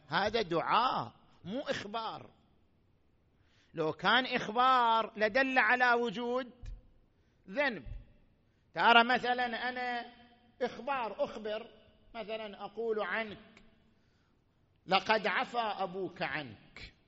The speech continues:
لقد عفى يعني كنت مذنباً، "الآن أبوك عفى عن ذنبك تجاهه." هذا إخبار يدل على وجود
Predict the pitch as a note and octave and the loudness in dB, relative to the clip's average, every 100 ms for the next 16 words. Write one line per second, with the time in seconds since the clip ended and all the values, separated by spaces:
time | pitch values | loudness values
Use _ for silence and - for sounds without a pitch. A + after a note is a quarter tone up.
0 | _ - D#3+ D#3+ D3+ E3 F#3 G3+ G3+ G#3+ | _ -6 0 0 2 2 4 2 2 2
1 | A3 A3 G#3 A#3 G#3+ G3+ F3+ F#3 G#3+ A4+ | 2 4 2 2 0 -4 -2 -2 -4 -8
2 | A3+ G#3+ G3+ E3+ E3+ G#3+ G#3 A#3 - F#3 | -4 0 2 0 0 0 2 2 2 0
3 | C#3+ D#3 D3 D3+ C#3+ D3+ - - - _ | 0 -2 -2 -4 -4 -8 -10 -18 -20 _
4 | _ - D3 C#3 A#2+ - C#3 _ _ _ | _ -8 -2 -2 -2 -6 -12 _ _ _
5 | - F3+ F#3 F3+ D3+ F#3 A#3 G#3+ F#3+ A3 | 4 6 6 2 0 4 6 6 4 2
6 | F3 G3+ G#3 F#3+ F#3 F#3 A#3+ | 4 6 4 4 0 0 -2